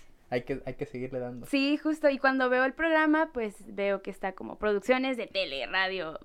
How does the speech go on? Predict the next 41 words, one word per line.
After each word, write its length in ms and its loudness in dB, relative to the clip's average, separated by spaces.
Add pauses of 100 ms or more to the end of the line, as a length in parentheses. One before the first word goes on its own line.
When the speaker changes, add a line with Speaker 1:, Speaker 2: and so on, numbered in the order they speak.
Speaker 2:
eh, 220 -2 (340)
la, 260 2
la, 200 4
guionismo, 800 2 (260)
este, 260 -6
incluso 380 2
merca, 640 6
literatura. 1200 4
Dije, 380 -6
"Ok, 160 -4 (240)
probablemente 680 2
por 120 4
aquí 120 2
Speaker 1:
Periodismo. 240 2
Speaker 2:
sea", 220 2
¿no? 240 -4 (180)
Periodismo, 540 2
yo 120 4
quería 200 2
hacer 260 0
también, 500 -4
me, 300 -6
me 200 -6
interesaba 500 -4
mucho 280 -4
la 120 -2
parte 220 -4
de 60 -2
la 60 0
investigación, 760 -2 (540)
lo 180 6
dejé 300 6
en 100 8
cuanto 280 8
conocí 380 0
lo 160 4
que 180 -2
era 160 4
bien 260 -2
ese 200 -2
terreno, 440 2